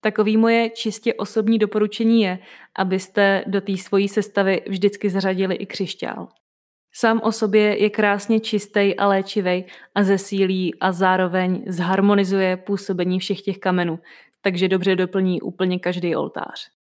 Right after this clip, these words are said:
Tak už teda máme sestaveno. A co s tím dál? Určitě je třeba udržovat ten oltář čistej a bez prachu. Prostě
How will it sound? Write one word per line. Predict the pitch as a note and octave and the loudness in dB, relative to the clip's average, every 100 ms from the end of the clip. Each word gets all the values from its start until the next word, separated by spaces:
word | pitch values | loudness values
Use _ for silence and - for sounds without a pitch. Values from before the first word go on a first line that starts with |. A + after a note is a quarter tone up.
| _ _ _ _ _ _ _ _ _ _ | _ _ _ _ _ _ _ _ _ _
Tak | - - - | -2 -2 -2
už | B3 | -4
teda | - B3 | 2 4
máme | B3 A#3+ C4 | 6 4 2
sestaveno. | B3+ - A3+ G#3+ G#3 G#3+ - _ _ - | -2 -2 0 2 2 0 -6 _ _ -4
A | G3+ | -4
co | G3 - | -4 -6
s | G3+ - | -6 -4
tím | A3+ A#3 | 0 2
dál? | A3 B3 C#4+ F#3 - _ _ _ _ _ _ _ _ | 2 0 -2 -6 -10 _ _ _ _ _ _ _ _
Určitě | A3+ A3 A#3 B3+ | 0 0 0 4
je | B3 | 4
třeba | A#3+ G#3 F#3 G#3 G3 | 2 -2 0 0 0
udržovat | G#3 G3 G3 G3+ G3+ - | 0 0 2 2 0 -2
ten | G#3 | 0
oltář | G3+ F#3+ G3 G3 - | 0 0 0 0 -4
čistej | - F#3+ - F3 F3 - - _ - | -4 -4 -2 -4 -4 -10 -20 _ -6
a | |
bez | E3+ F#3+ F#3 | -2 -2 -2
prachu. | G3+ F#3+ - E3+ - - _ _ _ - | -2 -2 -4 -8 -8 -20 _ _ _ -6
Prostě | F#3 - G3 F#3 F#3 F3+ | -6 -2 0 2 2 -2